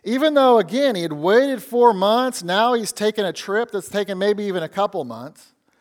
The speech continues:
When he get there, you would think that he'd be so excited he's ready to just jump in and get to work. I mean, after all, he's doing the Lord's work.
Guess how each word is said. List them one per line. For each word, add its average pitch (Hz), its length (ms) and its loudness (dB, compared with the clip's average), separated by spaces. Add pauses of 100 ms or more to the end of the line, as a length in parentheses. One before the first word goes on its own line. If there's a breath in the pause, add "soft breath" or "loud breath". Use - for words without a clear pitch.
(440 soft breath)
When 220 160 0
he 202 80 2
get 254 260 0
there, 226 140 6
you 214 220 0
would 220 140 2
think 277 280 4
that 214 100 2
he'd 214 140 0
be 214 100 -4
so 214 220 2
excited 220 480 4
he's 185 180 -4
ready 196 200 4
to 170 100 -8
just 160 180 -6
jump 185 260 0
in 175 120 0
and 156 100 -8
get 165 120 -6
to 160 60 -6
work. 131 240 -10 (880)
I - 40 -12
mean, 208 200 -2
after 247 360 2
all, 220 260 6
he's 180 180 -6
doing 277 240 -2
the 170 80 -4
Lord's 180 300 2
work. 240 340 -4